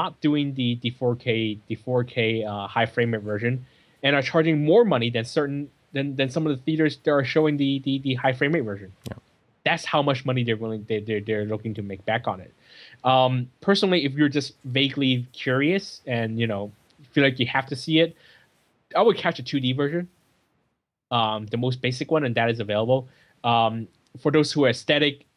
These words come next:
Speaker 1: who really care about film aesthetics and, and wanna know what this forty-eight frame is, and, um, and like I said, don't trust my take on it or don't trust Paul's take on it. Watch it and I think make your own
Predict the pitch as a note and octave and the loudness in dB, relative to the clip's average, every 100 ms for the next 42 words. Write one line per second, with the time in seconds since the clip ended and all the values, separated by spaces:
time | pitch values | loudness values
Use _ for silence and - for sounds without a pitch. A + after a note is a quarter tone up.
0 | B2 C3+ C3 C3+ B2+ C#3 B2 A#2 - C3 | -8 -4 -2 -2 0 0 2 0 -4 -6
1 | B2 - B2+ B2+ B2 A#2 G#2+ G#2+ A#2 C3 | -6 -2 0 0 -2 -8 -8 -6 -2 -2
2 | B2 B2 A#2+ A2+ A2+ - _ _ - B2 | 0 2 2 0 -4 -10 _ _ 0 0
3 | A2 G#2 C3 C#3+ C#3 C#3 - _ _ _ | 0 0 0 2 2 0 -4 _ _ _
4 | - A#2+ A#2 A2+ G#2 G#2 G#2 G#2 - _ | -4 0 0 0 0 0 -2 -6 -14 _
5 | _ _ _ - B2 B2+ B2+ B2+ E3 E3+ | _ _ _ -10 -2 0 0 0 2 2
6 | E3 D3+ C3 - D#3+ - _ _ _ C#3+ | 2 0 0 -4 -4 -6 _ _ _ -2
7 | E3 F3 E3+ D#3 D3 B2 B2 E3 - E3 | -2 -2 -2 0 0 -2 -2 -4 -2 -4
8 | - D#3+ D3 - C3 C3 B2+ B2+ - _ | -2 -2 -2 -4 -2 0 0 -2 -6 _
9 | _ - C#3+ D#3 D#3+ C#3 B2 A#2+ A2+ C3 | _ 0 0 2 0 0 2 0 -2 -6
10 | A#2+ B2+ B2+ A#2 A#2 | -6 -6 -4 -2 -2